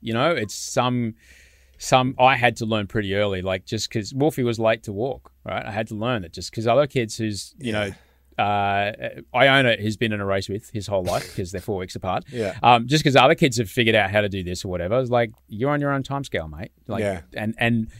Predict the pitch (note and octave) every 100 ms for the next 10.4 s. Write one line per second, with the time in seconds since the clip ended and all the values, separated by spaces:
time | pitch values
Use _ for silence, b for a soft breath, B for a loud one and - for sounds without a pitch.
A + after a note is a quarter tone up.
0 | - C3+ C3 B2 B2 A2 G2 A#2 - -
1 | G2+ G2+ C3+ A#2 B2 F#3+ B3+ C3+ A#2 A#2
2 | C3 C3 D3 B2+ A2+ G#2+ G3 B2 A2 -
3 | G#2 E3 C3+ F2 - F3 F#2+ - - G3
4 | - E2 - D3+ - B2+ F#2 - E3 D#2
5 | b b b A#2 G#2+ G#2 A#2 C#3 G#2 F2+
6 | G#2+ A2+ G#2 - G#2+ G#2+ G2 G2 F#2+ -
7 | G#2+ - G#2 - B2 - G#2+ G2 F2+ F2
8 | F2 A2 A2 C#3 G#2 G#2+ G2+ A#2+ A2+ G#2+
9 | G#2 F#2 G#2+ G2+ G#2 F#2+ F#2+ b b b
10 | - C3+ B2+ A2+